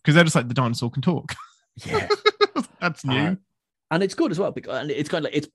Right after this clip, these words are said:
Speaker 2: it's both hanging a lampshade on the fact that Jamie Foxx
Speaker 1: Mm-hmm.
Speaker 2: obviously looks different in this one,
Speaker 1: Yeah.
Speaker 2: while also being like, "Yeah, right, let's just, just go with
Speaker 1: Whatever.
Speaker 2: it."
Speaker 1: Let's just,
Speaker 2: You
Speaker 1: you're gonna
Speaker 2: know?
Speaker 1: like this better, I promise. Whatever we do here,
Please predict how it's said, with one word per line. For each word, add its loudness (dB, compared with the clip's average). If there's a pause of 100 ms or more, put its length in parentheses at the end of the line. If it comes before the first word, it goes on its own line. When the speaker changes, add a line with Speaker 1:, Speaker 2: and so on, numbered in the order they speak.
(120)
Speaker 2:
it's -2
both 0
hanging 0
a -2
lampshade -4
on -10
the -10
fact -6
that -10
Jamie -6
Foxx -6
Speaker 1:
Mm-hmm. -8
Speaker 2:
obviously 0
looks -8
different -4
in -6
this -8
one, -6 (260)
Speaker 1:
Yeah. -2
Speaker 2:
while 4
also -2 (640)
being -4
like, -6 (600)
"Yeah, -8
right, -12
let's -18
just, -14 (160)
just 0
go 2
with 2
Speaker 1:
Whatever. -2
Speaker 2:
it." -8
Speaker 1:
Let's 2
just, -4
Speaker 2:
You -8
Speaker 1:
you're 8
gonna 6
Speaker 2:
know? 6
Speaker 1:
like 0
this 2
better, 0
I -4
promise. -8
Whatever 4
we 0
do 2
here, 2